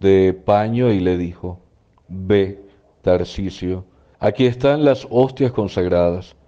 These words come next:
aquí está Jesús, que irás a llevar a nuestros hermanos presos, que Él te acompañe.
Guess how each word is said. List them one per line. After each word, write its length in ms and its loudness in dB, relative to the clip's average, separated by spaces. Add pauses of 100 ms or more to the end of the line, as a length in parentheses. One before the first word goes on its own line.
(260)
aquí 280 -2
está 340 2
Jesús, 560 -6 (320)
que 500 4
irás 400 2
a 100 4
llevar 420 4
a 60 2
nuestros 340 -2
hermanos 480 0
presos, 560 -6 (280)
que 160 4
Él 120 2
te 80 0
acompañe. 720 -2